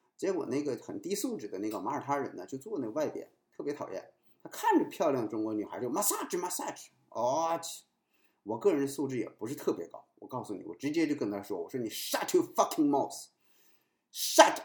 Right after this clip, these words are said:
up your fucking mouth。”啊，这个听起来是一个很脏的话啊。这个，我说：“那什么，把你嘴闭上啊。”然后这个就，就很，很激动嘛。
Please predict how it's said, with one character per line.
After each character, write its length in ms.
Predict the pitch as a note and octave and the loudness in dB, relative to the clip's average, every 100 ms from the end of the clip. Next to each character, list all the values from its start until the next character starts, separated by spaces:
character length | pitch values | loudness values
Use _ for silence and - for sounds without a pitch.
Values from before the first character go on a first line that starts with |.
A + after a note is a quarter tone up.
| - | 0
up 300 | C3 - - | 0 -2 -6
your 160 | C#3 C#3 | 0 0
fucking 480 | - - - C3 A#2+ | 2 0 2 2 4
mouth。” 420 | A#2+ - - - _ _ | 2 -2 -14 -16 _ _
啊， 160 | G#2 - | -20 -12
这 120 | C4 | -6
个 100 | D4 - | -6 -6
听 200 | - F3+ | -6 -6
起 140 | E3+ - | -4 -6
来 160 | F2+ | -6
是 160 | - C#3 | -4 -4
一 100 | A#2 | -2
个 300 | B2 A2 - - - - - - - | -2 -4 -10 -16 -10 -8 -8 -10 -14
很 1080 | - - - A2+ G#2 G2+ G2+ G2 F#2 F#2 - | -12 -6 -2 -2 -2 -4 -4 -4 -6 -10 -6
脏 300 | - A2 A2+ | -2 0 0
的 140 | G#2 | -4
话 300 | G#2 F#2+ - _ _ _ | -4 -6 -8 _ _ _
啊。 460 | A2 G#2+ F2+ E2+ - _ | -10 -6 -6 -8 -14 _
这 180 | B2 | -6
个， 360 | A2 A2+ G#2+ G#2 - _ _ | -4 -2 -2 -4 -10 _ _
我 100 | G#2+ | -4
说 320 | C3 A#2+ - _ _ _ _ _ | -2 -4 -10 _ _ _ _ _
：“那 160 | B2+ C3 | 0 0
什 140 | A2+ | 0
么， 240 | A#2 B2+ - | -4 -6 -4
把 140 | - A2+ | 0 0
你 140 | A#2+ | 0
嘴 200 | A#2+ G2+ - | -2 -6 -2
闭 160 | - C#4 | 2 2
上 220 | - - _ _ _ | 2 -10 _ _ _
啊。” 320 | - - - _ _ - | -10 -10 -12 _ _ -8
然 160 | G2+ | -4
后 140 | B2 B2 | -2 -2
这 160 | C3 | 0
个 140 | A2+ G2+ | 0 -2
就， 140 | G#2 G2+ - _ _ _ _ - | -4 -6 -12 _ _ _ _ -6
就 100 | D3+ | -4
很， 300 | B2 G2 - _ - | -2 -4 -8 _ -8
很 120 | A2 | -6
激 220 | - D3 | -2 4
动 240 | F3 F3 A2 | 8 10 8
嘛。 220 | - | 2